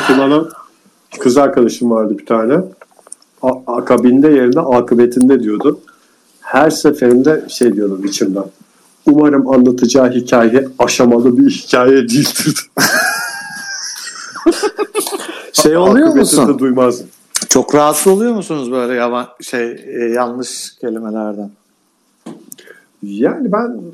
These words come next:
Speaker 1: rahatsız olmamayı öğrendim. Çünkü arkasından gülme gibi bir şey var. Hiç
Speaker 2: Evet, eğlenebil-
Speaker 1: düzeltmene gerek yok.
Speaker 2: Zaten ben düzeltmeye çalıştım şeyi.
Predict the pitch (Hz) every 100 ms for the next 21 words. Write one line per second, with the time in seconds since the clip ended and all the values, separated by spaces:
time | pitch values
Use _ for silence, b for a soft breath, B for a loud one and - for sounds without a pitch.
0 | 180 185 196 190 214 214 233 214 208 185
1 | 185 190 190 196 170 165 160 135 117 -
2 | 165 - 160 151 110 151 143 139 - 143
3 | 143 131 127 131 123 113 110 117 117 110
4 | - 107 98 101 - 170 165 123 - -
5 | 135 - 143 147 156 135 147 127 - 127
6 | 135 135 131 123 120 107 - - 139 -
7 | - 143 147 202 175 220 269 - - 127
8 | 127 147 151 170 208 220 180 127 - 127
9 | 123 139 139 240 -